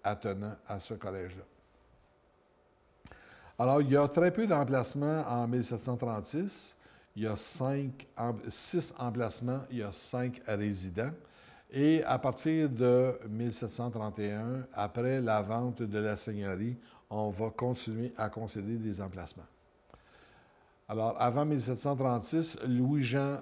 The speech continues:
euh, Didoni va s'installer, mais on n'a pas réussi à retracer la, le lieu de l'emplacement. C'est fort probablement toujours au coin de Saint-François et de la place publique, boulevard des Braves aujourd'hui.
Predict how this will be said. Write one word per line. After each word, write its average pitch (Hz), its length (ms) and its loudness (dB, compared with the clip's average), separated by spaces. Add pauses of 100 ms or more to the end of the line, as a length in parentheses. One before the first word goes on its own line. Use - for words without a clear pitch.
euh, 113 340 -2
Didoni 117 800 2
va 117 280 0
s'installer, 113 760 -2
mais 143 120 -2
on 113 120 0
n'a 113 120 0
pas 120 180 2
réussi 131 380 2
à 127 80 4
retracer 113 560 -2
la, 113 280 0
le 110 400 -2
lieu 117 220 2
de 120 100 0
l'emplacement. 110 720 -2 (800)
C'est 113 220 -4
fort 135 240 4
probablement 120 680 4 (200)
toujours 120 480 2
au 120 160 2
coin 120 500 -2
de 110 440 0 (120)
Saint-François 110 840 -4 (160)
et 113 240 -2 (340)
de 104 420 -2
la 101 140 -2
place 101 240 -6
publique, 104 540 -6
boulevard 98 320 -2
des 101 80 -2
Braves 104 240 -2
aujourd'hui. 98 500 -6